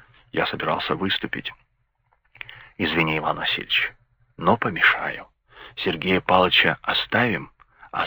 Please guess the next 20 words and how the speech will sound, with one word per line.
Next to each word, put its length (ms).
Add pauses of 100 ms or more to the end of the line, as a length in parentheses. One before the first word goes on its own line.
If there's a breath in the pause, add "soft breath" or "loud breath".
(140)
сами 220
над 180
картами 460
посидим». 680 (1800)
Втроем 500
они 160
ушли 420
к 80
штабной 340
палатке. 640 (960)
Чубаров 720
вместе 520
с 120
замполитом 580
батальона, 720 (560 loud breath)
молоденьким 680
капитаном, 760 (480 loud breath)
направился 720
к 100
собранию. 800